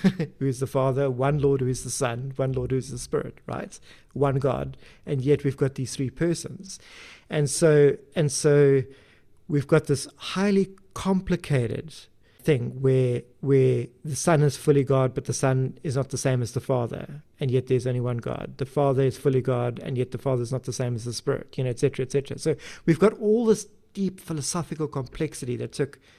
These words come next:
six, seven hundred years to work out, and then some more.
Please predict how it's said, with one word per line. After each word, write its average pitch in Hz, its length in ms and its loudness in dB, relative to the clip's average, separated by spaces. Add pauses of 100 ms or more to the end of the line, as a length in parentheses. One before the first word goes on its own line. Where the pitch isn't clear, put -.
(100)
six, - 240 -8
seven 147 240 2
hundred 127 260 -4
years 120 200 -4
to 123 100 -8
work 117 260 -4
out, 123 260 -6
and 143 160 -6
then 127 200 -2
some 123 260 -4
more. 135 380 -6